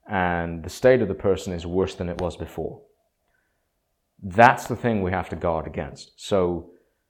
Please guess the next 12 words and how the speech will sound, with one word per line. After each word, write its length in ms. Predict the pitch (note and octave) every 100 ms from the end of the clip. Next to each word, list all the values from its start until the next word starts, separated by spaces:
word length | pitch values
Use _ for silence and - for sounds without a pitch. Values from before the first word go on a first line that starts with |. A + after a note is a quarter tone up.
| _ _ _
when 320 | - G2+ A2 G2+
we 100 | F2+
sin, 560 | - D3+ G2 F2+ G#2+ - _ _ _ _ -
and 140 | E2
we 80 | E2
all 160 | G#2 F2+
sin, 380 | - D2 F2+ - _ _ -
every 240 | G2 E2+
single 300 | E2 F2 D#2
day 300 | D#2 G#2+ F#2+
we 180 | D2+ D#2
sin, 380 | - D2+ C#2+